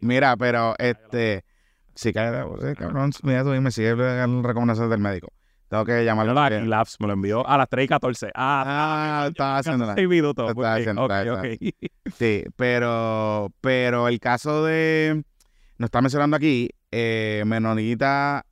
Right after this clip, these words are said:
Speaker 1: eh, estuvo en conversación para comprar el, el hospital del maestro. Ese hospital, hay un tema ahí que todavía esa, esa ventana se ha podido cerrar, y es que la asociación quiere venderlo. Es,
Speaker 2: Ok.
Speaker 1: yo no sabía y yo no me acordaba. El hospital del maestro que pertenece a la asociación de maestros.
Speaker 2: Correcto.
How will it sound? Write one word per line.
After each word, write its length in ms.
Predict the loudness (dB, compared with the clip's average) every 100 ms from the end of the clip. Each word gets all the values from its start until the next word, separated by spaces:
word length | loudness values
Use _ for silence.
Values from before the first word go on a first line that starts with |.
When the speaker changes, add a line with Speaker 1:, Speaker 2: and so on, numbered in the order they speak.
| _
Speaker 1:
eh, 160 | -2 -2
estuvo 240 | 0 0
en 80 | 0
conversación 340 | 0 0 0 -2
para 120 | -2
comprar 360 | -2 -2 -2 -4
el, 160 | -8 -8
el 180 | -4 -2
hospital 260 | -2 -2 0
del 100 | 2
maestro. 300 | 0 -2 -4
Ese 180 | -4 -6
hospital, 500 | -6 -2 2 2 0 -6 _ _ _ _ -6
hay 160 | 0 2
un 160 | 0
tema 340 | 2 2 4 2
ahí 220 | 2 2
que 120 | 2
todavía 320 | 4 4 4
esa, 220 | 2 0 -2
esa 180 | 0 2
ventana 280 | 2 2 0
se 60 |
ha 40 | 0
podido 200 | 0 0
cerrar, 380 | -2 -4 -4
y 120 | -2 -2
es 80 |
que 100 | 0
la 40 | -2
asociación 360 | -2 0 2
quiere 160 | 4 4
venderlo. 400 | 4 2 0 -2
Es, 140 | -4 -6
Speaker 2:
Ok. 200 | -10 -18 -20 -20 -8
Speaker 1:
yo 160 | 0
no 80 | 2
sabía 300 | 4 4 4
y 60 | 2
yo 100 | 0
no 60 |
me 60 | 0
acordaba. 380 | 0 -2 -4 -8 -6
El 140 | 0 2
hospital 380 | 0 -2 -2 0
del 160 | 2
maestro 380 | 4 2 0 0
que 60 | 0
pertenece 380 | -2 -2 0
a 20 | 2
la 80 | 2
asociación 600 | 0 -6 -4 0 2 2
de 60 |
maestros. 240 | 0 -4 -4
Speaker 2:
Correcto. 280 | -6 -12